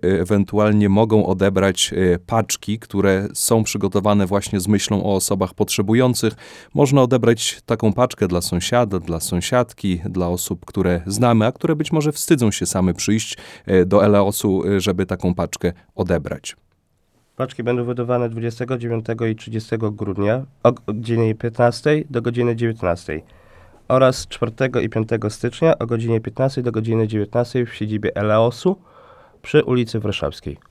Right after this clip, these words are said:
Speaker 1: Zapraszamy wszystkie osoby, e, potrzebujące do tego, żeby zgłaszać się do Eleosu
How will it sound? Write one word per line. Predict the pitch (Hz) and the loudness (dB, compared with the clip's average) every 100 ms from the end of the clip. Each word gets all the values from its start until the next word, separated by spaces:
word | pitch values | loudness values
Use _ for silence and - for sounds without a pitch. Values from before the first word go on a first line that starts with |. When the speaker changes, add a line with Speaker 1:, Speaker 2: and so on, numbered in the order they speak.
| _ - _ _ _ - | _ -20 _ _ _ 2
Speaker 1:
Zapraszamy | 107 - 98 101 87 | 4 4 2 2 2
wszystkie | 82 90 - - 85 | 2 -2 -2 -2 -2
osoby, | - 90 87 82 - | -2 0 0 -2 -2
e, | 95 | -2
potrzebujące | 90 98 - 101 127 139 120 - 87 | 0 0 0 2 4 4 2 0 -2
do | 85 | -2
tego, | 90 82 | -4 -4
żeby | 82 80 87 | -2 -2 -4
zgłaszać | 87 107 113 98 - | 0 0 0 -4 -4
się | 87 | -2
do | 82 85 | -2 0
Eleosu | 87 90 95 - 92 | 0 0 0 0 -2